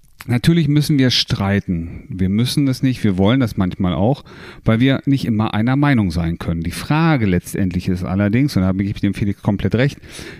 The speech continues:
wie muss Streiten eigentlich aussehen? Also muss ich mich unbedingt anschreien, um, ähm, über unterschiedliche Perspektiven zu sprechen? Oder kann ich das auf einem, ich sag mal, einem erwachsenen Niveau machen?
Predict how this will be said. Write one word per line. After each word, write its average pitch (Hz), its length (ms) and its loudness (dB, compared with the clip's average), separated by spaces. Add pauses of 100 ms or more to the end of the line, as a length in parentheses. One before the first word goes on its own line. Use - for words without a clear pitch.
wie 127 220 2
muss 120 240 2
Streiten 101 540 0
eigentlich 87 500 -4 (200)
aussehen? 90 640 0 (400)
Also 101 280 2 (220)
muss 117 400 2
ich 185 160 2
mich 160 180 2
unbedingt 113 440 2
anschreien, 160 720 2
um, 135 340 2 (520)
ähm, 110 480 4
über 120 240 4
unterschiedliche 139 560 2
Perspektiven 135 720 -2
zu 165 140 -2
sprechen? 170 540 -2 (320)
Oder 120 240 2
kann 151 220 2
ich 143 120 2
das 131 180 0
auf 123 180 -2
einem, 117 420 -2 (180)
ich 113 120 -8
sag 139 160 -2
mal, 135 80 0
einem 107 280 0
erwachsenen 120 720 0
Niveau 113 360 2
machen? 85 580 -4